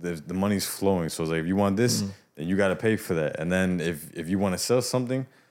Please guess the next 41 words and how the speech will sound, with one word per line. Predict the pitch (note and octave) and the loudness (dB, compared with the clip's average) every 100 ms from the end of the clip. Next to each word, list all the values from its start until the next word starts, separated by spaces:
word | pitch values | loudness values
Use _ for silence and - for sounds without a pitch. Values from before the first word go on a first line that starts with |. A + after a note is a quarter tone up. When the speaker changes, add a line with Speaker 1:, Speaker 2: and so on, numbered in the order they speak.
| _ | _
Speaker 1:
or | E2 E2+ | -2 0
you | F#2+ | 4
wanna | G#2+ | 4
do | G2+ | 4
a | G2 | 2
service, | - B2 A2+ - | 2 2 0 -4
then | F#2 | -2
you | F#2 | 0
get | F#2 | 0
the | F2+ | 0
money | G2 F#2+ | 2 2
back. | F2 F#2+ D#2+ | 2 0 0
But | |
you | F#2 | -2
can't | F#2+ A2+ - | 0 -2 -2
hold | - G2+ G2 F2+ | -2 0 0 0
on | F#2+ F2 | -2 -2
to | E2 | -6
money. | D2+ D2 | -6 -6
If | C#2+ | -6
you, | F2+ G#2 | -2 -2
Speaker 2:
Mm. | G#2 G2+ F#2+ F#2+ | 0 -2 -4 -2
Speaker 1:
if | |
you | G#2+ G#2 | 0 2
hold | A#2+ B2 | 2 2
on | C3 | 0
to | B2+ | 0
money, | C3+ D3 | 0 0
you | C3 G#2+ | 2 0
block | E2 G2 G2 G2+ - | 0 0 2 0 -4
the | D#2+ | -8
flow | - - A2 G2+ D#2+ | -8 -2 2 2 0
of | D#2+ | -2
money. | E2 D2+ C#2 _ _ _ | -2 -4 -8 _ _ _
So | - - F#2 E2+ | -6 0 0 0
if | F#2+ F2 | -2 0
you, | A#2+ B2 A#2 G#2 - - _ _ _ F#2 | 2 2 2 0 -2 -14 _ _ _ -6
if | F2+ | -2
you | F#2 G#2+ G#2 | 0 2 4
are | F#2 | 2
stingy, | E2+ - C#3 C#3+ C3+ D#3 | 0 -2 0 0 0 -2